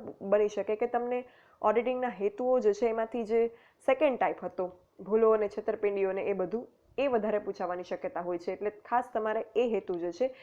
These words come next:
એમાં ઘણા બધા સબ પોઇન્ટ આવે છે, કાચા સરવૈયાને અસર કરતી, ન કરતી અને et cetera ભૂલો, અ, છેતરપિંડી કઈ રીતે થઈ શકે, રોકડની ઉચાપત, માલની ઉચાપત,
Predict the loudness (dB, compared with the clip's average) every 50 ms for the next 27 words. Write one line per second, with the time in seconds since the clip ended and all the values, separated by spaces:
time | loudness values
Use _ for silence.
0 | -20 -20 -12 _ -2 0 0 0 2 2 0 2 4 4 2 2 2 0 -2 0
1 | 0 0 0 0 0 0 0 0 0 -4 -4 -4 -2 -2 0 -2 -2 -4 -4 -2
2 | 0 0 0 -2 -4 -6 -6 -6 -6 -2 -2 -4 -2 -2 -4 -6 -4 -4 -4 -2
3 | -2 -2 -2 -2 -4 -4 -2 -2 -2 -4 -4 -6 -8 -6 -4 -4 -4 -2 0 0
4 | 0 0 -2 -4 -6 -14 -20 -20 -20 -20 _ _ -4 -2 -2 -2 -2 -2 0 2
5 | 2 0 0 0 0 0 0 2 2 2 2 2 0 -2 -4 -4 -4 -6 -4 -6
6 | -6 -6 -4 -4 -4 -2 -2 -2 -2 -2 0 0 0 0 0 -2 -4 -4 -4 -4
7 | -4 -4 -4 -4 -4 -4 -4 -2 -4 -4 -6 -6 -6 -6 -6 -4 -2 -4 -4 -4
8 | -6 -8 -8 -8